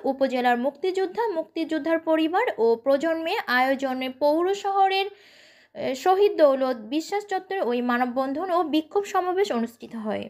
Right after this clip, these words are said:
মানববন্ধন ও বিক্ষোভ সমাবেশে শত শত জ-, মানুষ যশোর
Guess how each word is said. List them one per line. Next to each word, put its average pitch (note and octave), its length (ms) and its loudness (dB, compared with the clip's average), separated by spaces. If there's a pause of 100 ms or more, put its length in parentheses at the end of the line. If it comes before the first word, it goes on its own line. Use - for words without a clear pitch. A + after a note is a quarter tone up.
(600)
মানববন্ধন G#4 680 2
ও C4+ 60 4
বিক্ষোভ B3+ 420 -4
সমাবেশে E4 580 0
শত A#3+ 320 -2
শত A#3+ 300 -4
জ-, A3 240 -4 (340)
মানুষ C#4+ 320 4 (220)
যশোর C4+ 520 2